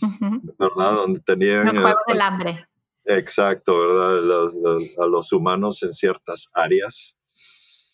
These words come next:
Speaker 2: ¿verdad? Eh, controlados por robots y,
Speaker 1: Ok.
Speaker 2: y co-, como ves la ro-, la, la auto-, automatización, pues, va incrementando a grandes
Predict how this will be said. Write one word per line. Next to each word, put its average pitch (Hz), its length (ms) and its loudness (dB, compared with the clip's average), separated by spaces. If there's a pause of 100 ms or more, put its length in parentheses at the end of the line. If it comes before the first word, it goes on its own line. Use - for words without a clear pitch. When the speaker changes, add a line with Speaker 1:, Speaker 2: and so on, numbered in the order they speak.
(280)
Speaker 2:
¿verdad? 90 400 -2 (220)
Eh, 95 80 0
controlados 87 720 -2 (100)
por 160 140 -6
robots - 760 -6
y, 170 400 -4
Speaker 1:
Ok. 120 300 -4
Speaker 2:
y - 40 -10
co-, 78 200 -2 (140)
como 82 260 -2
ves 78 140 -2
la 78 120 0
ro-, 76 360 -2 (480)
la, 73 420 -2 (100)
la 80 120 0
auto-, 78 380 -4 (280)
automatización, 85 1200 -4
pues, - 320 -6 (100)
va 78 460 -2 (560)
incrementando 95 840 -2
a 76 300 0
grandes 80 380 -2